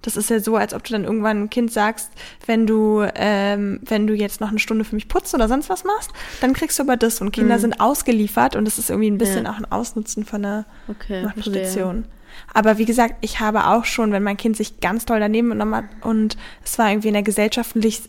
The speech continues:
Speaker 1: gesellschaftlichen Situation, keine Ahnung, beim Essen gehen, wo viele Leute waren, habe ich auch mal gesagt,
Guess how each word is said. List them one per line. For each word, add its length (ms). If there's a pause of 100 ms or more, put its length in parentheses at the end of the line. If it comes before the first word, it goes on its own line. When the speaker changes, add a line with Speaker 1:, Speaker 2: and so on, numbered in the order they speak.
(400)
Speaker 1:
gesellschaftlichen 1000
Situation, 960 (540)
keine 180
Ahnung, 160
beim 140
Essen 300
gehen, 120
wo 60
viele 200
Leute 380
waren, 260 (300)
habe 80
ich 120
auch 100
mal 140
gesagt, 340